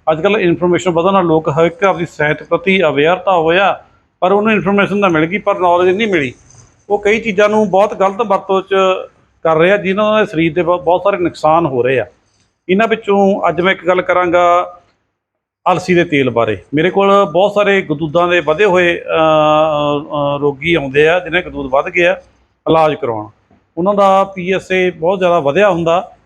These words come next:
ਤਾਂ ਉਹਨਾਂ ਨੂੰ ਕੈਂਸਰ ਹੋਣ ਦਾ ਚਾਂਸ ਬਹੁਤ ਜ਼ਿਆਦਾ ਹੁੰਦਾ ਗਾ ਗਦੂਦਾਂ ਦਾ। ਗਦੂਦ ਵਧੇ ਹੋਏ ਆਯੁਰਵੇਦ 'ਚ ਬਹੁਤ ਅੱਛਾ ਹੱਲ ਆ। ਮੈਂ ਬਿਨਾਂ ਆਪਰੇਸ਼ਨ ਤੋਂ, ਬਿਨਾਂ ਸਰਜਰੀ ਤੋਂ ਬਹੁਤ ਸਾਰੇ ਲੋਕ ਠੀਕ ਕਰੇ ਨੇ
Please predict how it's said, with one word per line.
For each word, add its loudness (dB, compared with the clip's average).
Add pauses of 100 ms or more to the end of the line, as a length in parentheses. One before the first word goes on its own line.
(200)
ਤਾਂ 2
ਉਹਨਾਂ -2
ਨੂੰ -2
ਕੈਂਸਰ 0
ਹੋਣ -2
ਦਾ 2
ਚਾਂਸ -2
ਬਹੁਤ 0
ਜ਼ਿਆਦਾ 2
ਹੁੰਦਾ -2
ਗਾ 2
ਗਦੂਦਾਂ -6
ਦਾ। -12 (720)
ਗਦੂਦ 4 (280)
ਵਧੇ 0
ਹੋਏ 2
ਆਯੁਰਵੇਦ 2
'ਚ -10
ਬਹੁਤ -2
ਅੱਛਾ -2
ਹੱਲ 0
ਆ। 2
ਮੈਂ -2
ਬਿਨਾਂ 0
ਆਪਰੇਸ਼ਨ -4
ਤੋਂ, -2 (440)
ਬਿਨਾਂ 0
ਸਰਜਰੀ 0
ਤੋਂ 0
ਬਹੁਤ 0
ਸਾਰੇ 2
ਲੋਕ 0
ਠੀਕ -4
ਕਰੇ 0
ਨੇ -2